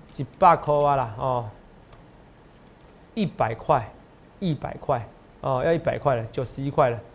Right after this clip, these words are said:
要一百块了，哦，要一百块，说错了，直奔一百元，还没有要一百块，好不好？我看起来要创新高了，这我跟大家讲哈。那有些电子股，那时候我讲说，哎，G I S跟那个台表科，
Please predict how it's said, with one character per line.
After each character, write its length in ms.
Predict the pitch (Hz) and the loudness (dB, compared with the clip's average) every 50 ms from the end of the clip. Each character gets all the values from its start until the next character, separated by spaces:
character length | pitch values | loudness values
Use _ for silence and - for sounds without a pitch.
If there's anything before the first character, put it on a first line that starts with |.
| - - - - | -20 -20 -14 -4
要 120 | - 156 | 0 0
一 60 | 156 151 | 0 0
百 180 | 143 - - | 0 -4 -6
块 220 | - - 139 127 120 | -2 0 0 0 0
了， 80 | 113 107 - - | -2 -6 -8 -4
哦， 340 | 139 139 135 131 127 123 131 | -2 0 0 0 0 0 2
要 80 | 156 | 0
一 40 | 160 156 | 0 0
百 160 | 156 143 120 | -2 -6 -4
块， 120 | 120 127 | -4 -4
说 140 | 117 147 139 | -4 -4 -2
错 140 | 160 147 120 | -2 -2 -2
了， 100 | 113 107 - - - - - - - | -2 -6 -8 -14 -20 -20 -20 -20 -16
直 160 | - - 147 143 | -8 -6 -4 -2
奔 120 | 147 156 | 0 0
一 60 | 160 | 0
百 140 | 160 131 123 | 0 -2 -2
元， 100 | 123 120 | -2 -4
还 60 | 117 | -2
没 180 | 131 139 143 143 | -2 0 0 0
有 40 | 143 | 0
要 80 | 139 135 | 0 -2
一 20 | |
百 160 | 127 - 117 | -2 -4 -8
块， 180 | - - 113 107 - - - - - - - - - | -6 -6 -6 -8 -8 -12 -20 -20 -20 -20 -18 -8 -4
好 100 | 131 131 | 2 6
不 60 | 156 | 8
好？ 340 | 156 143 139 135 - 120 123 151 | 8 10 8 6 4 0 -8 -6
我 100 | 139 135 | -6 -6
看 240 | - - 208 180 131 | 0 0 0 2 2
起 60 | 143 | 0
来 80 | 135 | 0
要 40 | 143 | 0
创 200 | 143 - 165 143 | -2 -2 -4 -4
新 260 | - - 139 139 139 | -4 -6 -8 -8 -6
高 220 | 127 135 127 127 123 | -2 0 0 0 0
了， 100 | 123 120 - - - - - - - | -2 -4 -8 -16 -20 -20 -20 -16 -6
这 140 | - 170 | 0 0
我 80 | 156 143 | 0 0
跟 240 | 127 156 160 151 139 - | 2 0 -2 -2 -2 -2
大 160 | - 147 143 | -2 0 0
家 60 | 143 | 0
讲 160 | - 131 127 117 | -2 -4 -8 -8
哈。 260 | 110 101 131 131 120 104 - - - - - - - | -6 -2 -2 -2 -2 -2 -10 -18 -20 -20 -20 -16 -6
那 160 | - 165 170 | 0 2 4
有 60 | 160 147 | 4 4
些 80 | 202 | 4
电 200 | - 247 226 175 | 4 4 4 4
子 140 | 135 170 175 | 4 0 2
股， 140 | 147 147 143 | 2 2 2
那 100 | 175 170 | 2 2
时 80 | 160 | 2
候 60 | 190 160 | 2 2
我 120 | 143 135 | 2 2
讲 160 | 131 139 131 127 | 0 -2 -2 0
说， 100 | 147 170 - | 0 -2 0
哎 180 | - 185 185 196 170 - - | 0 0 0 0 -4 -8 -10
，G 180 | - 202 208 | -4 2 4
I 260 | 202 190 185 180 180 | 4 6 6 4 2
S 240 | 180 175 - 147 139 135 | 0 -2 -4 -6 -6 0
跟 180 | - 165 160 165 | 0 0 2 2
那 60 | 165 | 0
个 100 | 151 147 | -2 -2
台 180 | - - 139 | 0 0 -2
表 220 | 143 143 139 117 123 | 0 0 0 -2 -2
科， 260 | - - 131 131 | -4 -4 -4 -4